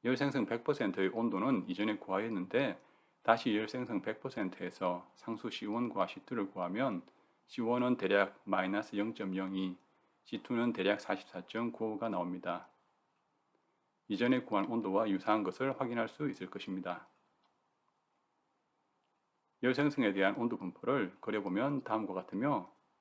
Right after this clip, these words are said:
이백 퍼센트 열 생성에서의 최대 온도는 대략 X 영점영육 미터에서 존재함을 확인할 수 있습니다.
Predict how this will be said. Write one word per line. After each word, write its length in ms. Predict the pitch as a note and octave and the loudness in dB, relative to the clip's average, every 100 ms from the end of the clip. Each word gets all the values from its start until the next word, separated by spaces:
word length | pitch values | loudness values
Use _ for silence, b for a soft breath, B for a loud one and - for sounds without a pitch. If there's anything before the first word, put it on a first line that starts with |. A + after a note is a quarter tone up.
| _ _ _ _ - | _ _ _ _ -6
이백 240 | A2+ A#2 | 0 0
퍼센트 640 | - A#2+ A2 F#2 - F#2+ | -2 -4 -4 -4 -2 0
열 100 | G#2 | 0
생성에서의 720 | G#2+ A#2 A2 F#2+ F2 G#2+ B2+ F#2 | -2 -4 -2 -4 -2 0 0 -2
최대 220 | G2+ F#2+ | -6 -4
온도는 520 | A2+ G2+ G2 C#3+ F2+ b b b b | -4 -2 2 2 0 b b b b
대략 420 | - G#2 G2+ F#2+ A#2+ | -4 4 4 4 -4
X 460 | A#2 - - F2+ E2+ b b b b | -6 -8 -4 -4 -4 b b b b
영점영육 680 | G#2 A2+ A#2 G2+ F#2 F#2+ G2+ | 0 0 0 -2 -2 -4 -2
미터에서 760 | A2+ A#2 A#2 F2+ - C#3 G2 - _ | 0 -2 -2 -4 0 0 0 -6 _
존재함을 640 | - G2 F#2 G2+ G#2+ C#3 C3+ | -6 -4 -2 0 0 -2 -4
확인할 320 | - A#2 A#2 A#2+ | -8 -2 -2 -2
수 120 | C#3 | -2
있습니다. 560 | G#2 F#2+ F2+ F2 F2 | -4 -4 -4 -4 -8